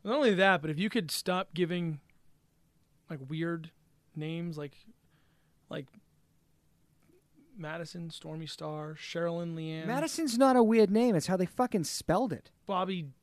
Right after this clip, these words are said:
Speaker 1: well, Stormy Starr.
Speaker 2: Stormy Starr, whatever.
Speaker 1: Why
Speaker 2: I mean,
Speaker 1: not
Speaker 2: people
Speaker 1: just,
Speaker 2: have weird
Speaker 1: why not name your kid Cinnamon and give her a stripper pole for her first birthday? <laughs>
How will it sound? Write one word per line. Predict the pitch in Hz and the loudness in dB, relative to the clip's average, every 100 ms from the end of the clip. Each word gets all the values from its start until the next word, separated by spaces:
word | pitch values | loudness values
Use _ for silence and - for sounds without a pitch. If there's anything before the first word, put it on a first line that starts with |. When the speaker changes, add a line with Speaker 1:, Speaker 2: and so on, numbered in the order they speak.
| _ | _
Speaker 1:
well, | 208 190 147 | -2 -2 -6
Stormy | - - 226 220 | -4 2 4 2
Starr. | - 175 175 262 - _ _ _ _ _ _ 180 | 0 -2 -2 -4 -10 _ _ _ _ _ _ -14
Speaker 2:
Stormy | - 311 302 | -6 -2 0
Starr, | 247 254 240 | 0 0 0
whatever. | 202 151 117 | 2 0 4
Speaker 1:
Why | 220 | 4
Speaker 2:
I | |
mean, | 277 | 6
Speaker 1:
not | 294 | 4
Speaker 2:
people | 247 | 4
Speaker 1:
just, | |
Speaker 2:
have | 247 | 2
weird | 214 240 | 4 6
Speaker 1:
why | 240 | 8
not | 269 269 | 8 6
name | 247 | 4
your | 247 | 2
kid | - 240 | 0 -4
Cinnamon | - 247 233 190 | 0 0 2 0
and | |
give | 175 | 0
her | 190 | -2
a | 180 | -2
stripper | - 220 196 | 2 2 2
pole | 165 151 | -4 -4
for | 170 | -2
her | 165 | -4
first | 156 180 - | -2 -6 -2
birthday? | 185 - 110 | -4 -4 -10
<laughs> | - | -8